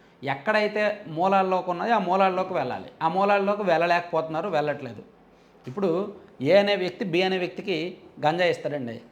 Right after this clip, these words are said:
ఆ, బి అనే వ్యక్తికేమో స్-, బి అనే వ్యక్తి ఏమో సి, డి, ఈ, ఎఫ్, ఇలా నలుగురికి గంజాయి ఇస్తారండి.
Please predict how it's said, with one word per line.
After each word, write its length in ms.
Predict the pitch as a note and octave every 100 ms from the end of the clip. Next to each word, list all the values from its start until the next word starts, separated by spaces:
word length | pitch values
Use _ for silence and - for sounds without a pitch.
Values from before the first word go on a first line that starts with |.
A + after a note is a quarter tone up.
| - -
ఆ, 100 | D3
బి 220 | D3 C3+ G#3+
అనే 200 | G#3+ G#3
వ్యక్తికేమో 580 | G3 G3+ E3+ F#3+ G3+
స్-, 320 | G3+ - - C#3+
బి 200 | C3 G3+
అనే 220 | G#3 G3+
వ్యక్తి 300 | F#3 - F#3
ఏమో 340 | F3+ A#3 - - -
సి, 340 | - G#3+ A#3
డి, 240 | G#3 C#3 F3+
ఈ, 580 | A3 F#3+ D#3+ A3 G3 E3
ఎఫ్, 220 | F#3+ F#3
ఇలా 180 | F3+ F3
నలుగురికి 460 | D#3 F3+ G3+ F#3+
గంజాయి 340 | F#3 F3 F3 D#3+
ఇస్తారండి. 460 | - C#3+ B2 G#2+